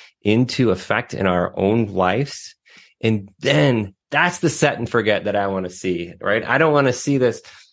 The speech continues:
set and forget with a financial planner and just hope that things work out. I struggle with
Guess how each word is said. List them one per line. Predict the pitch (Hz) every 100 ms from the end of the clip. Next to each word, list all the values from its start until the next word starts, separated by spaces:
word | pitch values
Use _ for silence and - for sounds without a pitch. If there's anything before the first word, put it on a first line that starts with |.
| _ _ _ _ _ _ -
set | 143 135
and | 127
forget | - 117 120 120
with | 107 92
a |
financial | 98 123 123 123 113 110
planner | 120 113 113
and | 101
just | 98
hope | - - 123 117
that | 101
things | - 113 101
work | 104 98
out. | 95 92 95
I | - 104 104 98 -
struggle | - 123 120 117 107
with | 101